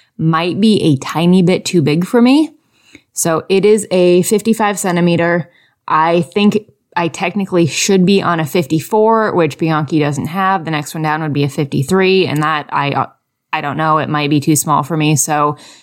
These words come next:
anyhow, I am figuring out how to make this one work because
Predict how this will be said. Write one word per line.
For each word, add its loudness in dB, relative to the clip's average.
anyhow, 2
I -4
am -2
figuring 0
out -4
how -6
to -2
make -2
this -2
one 2
work 0
because 0